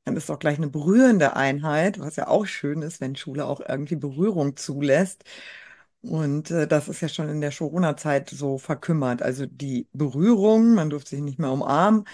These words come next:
und auch die Bewegung, Sport durfte auch nicht mehr gemacht werden, nur noch draußen. Ich meine, gut, draußen ist sowieso viel besser als jede Sporthalle, jedenfalls meine persönliche Meinung. Also wenn ich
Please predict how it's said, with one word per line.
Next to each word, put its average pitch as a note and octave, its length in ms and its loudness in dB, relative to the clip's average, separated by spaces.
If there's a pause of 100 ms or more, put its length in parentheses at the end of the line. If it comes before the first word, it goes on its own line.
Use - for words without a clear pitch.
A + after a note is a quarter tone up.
(420)
und A3 260 4
auch D#3+ 120 4
die F3 120 0
Bewegung, F3+ 680 4
Sport E3+ 340 -2
durfte D3+ 260 0
auch D3 140 2
nicht A3 200 -2
mehr G3+ 140 2
gemacht F#3+ 440 0
werden, F3 360 2
nur D#3+ 140 0
noch C3+ 160 -2
draußen. F#3 720 4 (640)
Ich C#3+ 140 -4
meine, C#3 220 0
gut, D#3 260 -2
draußen C3 300 2
ist C3+ 100 -10
sowieso C3+ 380 0
viel C3+ 240 -2
besser B2 360 6
als B2+ 200 -2
jede C3 200 0
Sporthalle, C#3 640 2
jedenfalls C3 360 -4
meine D3 180 2
persönliche C3+ 460 -4
Meinung. C3 340 0
Also C3+ 220 -2
wenn C3 160 0
ich C3+ 100 -12